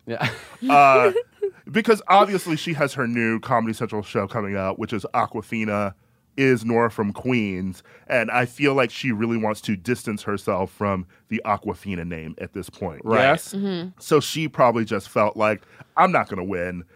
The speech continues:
Speaker 2: for this. Like, people know me as Awkwafina, like, you know, like, the rapper, the black scent girl." And I appreciate that this win happened. I appreciate it for what it means for history.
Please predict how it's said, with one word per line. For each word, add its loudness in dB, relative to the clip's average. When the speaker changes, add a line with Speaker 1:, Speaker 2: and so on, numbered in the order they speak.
Speaker 2:
for -6
this. -2
Like, 0
people -4
know 2
me -2
as -2
Awkwafina, 0
like, -6
you -4
know, 0
like, -4
the 2
rapper, 0
the -4
black 0
scent -6
girl." -4
And 2
I 6
appreciate -2
that 0
this 0
win -2
happened. -2
I -4
appreciate -6
it -6
for -6
what -2
it -8
means -6
for -6
history. -2